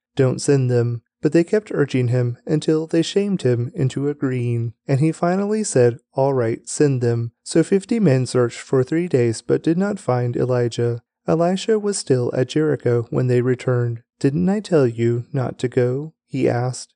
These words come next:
One day the leaders of the town of Jericho visited Elisha. "We have a problem, my lord," they told him. "This town is located in pleasant surroundings, as you can see,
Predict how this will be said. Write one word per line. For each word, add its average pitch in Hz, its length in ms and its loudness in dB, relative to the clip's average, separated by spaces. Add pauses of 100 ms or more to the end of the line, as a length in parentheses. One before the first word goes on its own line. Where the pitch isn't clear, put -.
One 214 300 0
day 120 240 4
the 151 160 2
leaders 156 460 0
of 143 80 -2
the 175 100 0
town 131 340 -2
of 147 140 -2
Jericho 127 640 0
visited 156 720 0
Elisha. 156 680 0 (260)
"We 170 100 6
have 196 160 0
a 233 100 2
problem, 131 600 -2
my 123 160 2
lord," 123 400 0 (120)
they 123 120 0
told 123 300 -2
him. 131 280 -2 (200)
"This 190 220 2
town 131 280 2
is 135 180 0
located 127 640 0
in 160 240 0
pleasant 190 420 0
surroundings, 120 800 0
as 165 200 0
you 147 100 -2
can 123 200 -2
see, 117 460 -4